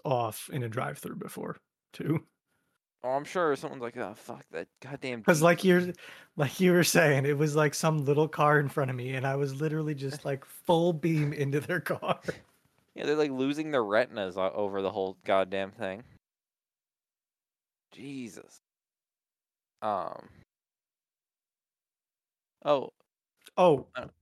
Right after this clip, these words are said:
Speaker 1: One
Speaker 2: yeah.
Speaker 1: last thing.
Speaker 2: Yeah.
Speaker 1: There's also a problem with my headlights that I found out.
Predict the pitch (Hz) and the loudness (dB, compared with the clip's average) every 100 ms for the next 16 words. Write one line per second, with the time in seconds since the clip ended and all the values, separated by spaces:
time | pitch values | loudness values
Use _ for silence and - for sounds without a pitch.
0 | _ _ _ _ _ _ - _ _ - | _ _ _ _ _ _ -20 _ _ 0
1 | 151 165 151 147 - 123 113 - _ _ | 2 4 4 2 -2 -8 -8 -14 _ _
2 | _ _ _ - 123 - _ _ _ _ | _ _ _ -14 -14 -18 _ _ _ _
3 | _ _ _ _ _ _ - 143 175 170 | _ _ _ _ _ _ -6 0 0 4
4 | 214 - - 156 139 120 113 113 - 113 | 4 4 2 4 4 2 -4 -6 -6 -8
5 | 135 135 - - 151 139 - 143 135 - | -10 -14 -14 -12 -10 -10 -10 -12 -12 -12
6 | - | -14